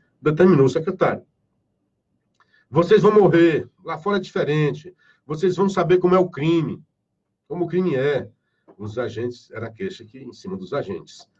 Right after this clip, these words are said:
Aí o secretário fala, "É inadmissível aceitar que o confronto que existiu entre os presos e os agentes, estes últimos que arriscaram suas vidas em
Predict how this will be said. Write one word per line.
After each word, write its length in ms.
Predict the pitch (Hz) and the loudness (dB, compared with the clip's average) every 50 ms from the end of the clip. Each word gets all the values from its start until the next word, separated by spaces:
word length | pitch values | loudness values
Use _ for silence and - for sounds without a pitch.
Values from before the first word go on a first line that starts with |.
| _ - | _ -14
Aí 80 | 117 | -14
o 40 | 113 | -12
secretário 400 | 107 117 98 95 92 101 98 - | -10 -10 -10 -8 -6 -6 -6 -6
fala, 320 | - - 85 76 69 - _ _ _ - _ - | -6 -8 -8 -8 -8 -10 _ _ _ -20 _ 0
"É 140 | - 139 151 | 2 4 6
inadmissível 1040 | 151 151 170 185 185 170 165 165 143 120 - - - - 170 180 151 151 175 180 - | 6 6 6 4 4 4 2 0 0 -2 -6 -8 -8 -6 -4 -4 -4 -4 -6 -8 -6
aceitar 720 | 131 143 147 - - 127 104 104 - 123 120 117 101 - - _ _ _ _ _ | -4 -4 -4 -4 -6 -8 -8 -6 -4 -2 -2 -2 -2 -6 -12 _ _ _ _ _
que 80 | - 165 | 0 2
o 140 | 185 180 180 | 2 2 2
confronto 640 | - 180 160 147 - - - 165 185 190 180 180 156 | 2 2 2 2 0 0 4 6 6 6 6 2 -2
que 160 | 151 - 165 | -6 -6 -4
existiu 560 | 180 160 - 143 151 151 - - - 135 123 | -4 -4 -4 -6 -10 -10 -10 -12 -8 -4 -2
entre 260 | 143 151 156 151 135 135 | -2 -2 -2 -4 -6 -8
os 160 | 120 - - | -12 -12 -10
presos 540 | _ - 175 202 196 185 - 165 151 - - | _ 2 4 4 4 4 0 -6 -10 -12 -16
e 80 | 135 127 | -12 -10
os 260 | 127 117 - - 104 | -10 -10 -10 -10 -10
agentes, 720 | 98 87 - - 117 135 139 139 - 139 - - - - _ _ _ _ _ _ _ _ - | -10 -10 -8 -8 -8 -6 -8 -8 -12 -18 -20 -20 -20 -20 _ _ _ _ _ _ _ _ 2
estes 460 | 185 202 202 196 190 160 131 120 123 | 4 4 4 2 -2 -4 -4 -4 -4
últimos 420 | 165 180 180 - 117 117 - - | -2 -4 -4 -4 -8 -10 -10 -10
que 100 | - - | -8 -8
arriscaram 500 | 156 139 147 135 - - - 226 - 214 | -8 -8 -8 -14 -16 -10 -6 -2 -2 -2
suas 320 | - - 196 180 147 - 101 | -2 0 0 0 0 -2 -4
vidas 460 | - 139 131 107 107 101 101 - _ _ _ _ _ _ _ - | -12 -12 -10 -10 -10 -10 -10 -14 _ _ _ _ _ _ _ -4
em 220 | 165 170 170 | -2 -2 -2